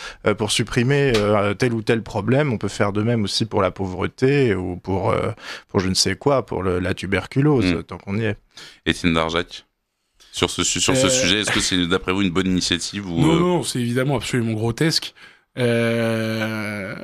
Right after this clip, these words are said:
Speaker 3: moi, j'irais plus loin que Valentin. Euh, je vais pas vous surprendre. Je, Valentin, vous dites que ça sera pas très efficace, euh, pour lutter contre l'antisémitisme. Moi, je pense que même que c'est un, euh, c'est jeter de l'essence sur l'antisémitisme. C'est, euh, si vous voulez, euh, c'est, c'est, c'est mettre, euh, l'État d'Israël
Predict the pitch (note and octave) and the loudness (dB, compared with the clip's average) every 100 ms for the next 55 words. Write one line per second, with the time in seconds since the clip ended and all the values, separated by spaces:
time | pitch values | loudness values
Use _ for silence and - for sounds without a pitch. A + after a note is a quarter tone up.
0 | - - C#3+ C3 A2+ B2+ C3 - C#3 D3+ | -12 -10 -2 0 2 2 0 0 0 2
1 | D#3 B2+ B2+ A#2+ B2+ B2+ F3+ F3+ C3+ A#2+ | 0 0 0 2 0 0 2 2 2 0
2 | A2 A2+ A#2+ A#2 C3+ - E3+ C3 A#2 B2 | -2 -2 -2 0 -2 0 0 0 0 0
3 | B2+ C3 D3+ C#3 A#2+ C#3+ - - - - | 2 2 0 0 -2 -6 -10 -8 -4 -2
4 | A#2+ C3 - A#2+ A2+ - A#2+ D#3 - - | -2 -4 -4 -4 -4 -6 -2 0 0 -4
5 | _ _ _ _ _ B2+ B2 A#2+ B2+ B2+ | _ _ _ _ _ -6 -6 0 0 0
6 | C3 B2 B2+ A#2 - A#2+ A2 F#3 D3 C3 | -4 -2 -2 -2 -2 -2 0 0 0 -2
7 | A#2+ B2 C3 - - A#2 B2 E3+ D3+ A#2+ | -2 -2 -4 -4 -6 -2 0 0 0 0
8 | - A#2+ A2+ G2+ - - - _ _ _ | 0 0 -2 -8 -14 -20 -20 _ _ _
9 | - B2 A2 - B2+ A2+ C3 C#3 C3 B2+ | -12 -8 -6 -4 -2 -2 0 0 0 0
10 | - F#3+ - C3 A#2+ A#2+ C3 E3+ G3 C#3+ | 0 -2 -2 -6 -6 -6 -4 -2 -2 -2
11 | B2 A#2+ - A#2+ A#2+ A2+ A2 - - - | -2 -2 0 0 0 -2 -4 -8 -16 -20
12 | _ - - B2 B2+ D3 D#3 C3+ B2 A#2 | _ -12 -4 0 2 2 2 2 -2 -2
13 | A2 - - B2+ A2+ - B2+ A2+ B2+ B2+ | 0 0 0 0 0 0 0 -2 0 0
14 | D#3+ - C3+ B2+ B2 B2 C3+ B2+ C#3 B2 | 0 -2 -2 -2 -2 -6 -6 -4 -2 0
15 | A#2+ A#2+ D3 F3+ | 0 2 2 0